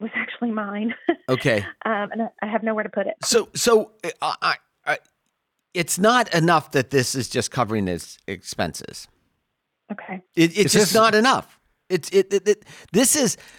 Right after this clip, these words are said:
Speaker 2: that
Speaker 3: I mean,
Speaker 2: is
Speaker 3: for a
Speaker 2: not
Speaker 3: season, it might be fine.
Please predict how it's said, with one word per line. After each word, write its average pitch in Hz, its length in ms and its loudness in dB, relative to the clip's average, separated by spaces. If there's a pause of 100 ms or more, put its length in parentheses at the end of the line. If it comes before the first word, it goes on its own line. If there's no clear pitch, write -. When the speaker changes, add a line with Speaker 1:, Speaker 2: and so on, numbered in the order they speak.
Speaker 2:
that 120 200 0
Speaker 3:
I 226 80 6
mean, 233 80 6
Speaker 2:
is 165 100 0
Speaker 3:
for 135 60 6
a - 40 6
Speaker 2:
not 190 80 4
Speaker 3:
season, 240 480 2
it 143 80 4
might 135 300 0
be 117 100 2
fine. 67 540 -8